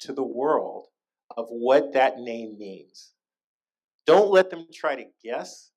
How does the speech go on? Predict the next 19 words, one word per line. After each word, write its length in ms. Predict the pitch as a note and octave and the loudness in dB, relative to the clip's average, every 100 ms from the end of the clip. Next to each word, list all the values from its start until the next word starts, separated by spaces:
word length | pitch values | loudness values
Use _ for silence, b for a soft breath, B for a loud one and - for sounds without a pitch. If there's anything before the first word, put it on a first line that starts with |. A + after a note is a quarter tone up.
| _ | _
what 160 | C#3+ D#3+ | -6 -6
it 140 | D#3 | -6
means, 500 | D#3+ E3+ F3+ F#3 - _ C3 | -12 -14 -16 -20 -20 _ -12
but 160 | - | -10
be 140 | D3 G3+ | -4 -4
a 60 | |
person 520 | G3+ G3 E3+ - D#3+ | -2 -4 -4 -4 -8
that's 220 | C3+ A#2+ - | -8 -10 -10
ready. 460 | A2+ C#3+ B2 F#2 - _ _ - | -2 0 0 -4 -18 _ _ 0
Doesn't 240 | C4 G#3 | 2 2
mean 140 | D3+ C3+ | -4 -4
you 60 | |
have 140 | B2+ - | -4 -4
to 80 | - | -8
do 120 | B2 | -4
that 140 | A2 | -2
all 120 | G#2 G#2 | -2 -4
the 160 | G2 | -8
time, 340 | C#3+ C#3 G#2+ | -10 -8 -8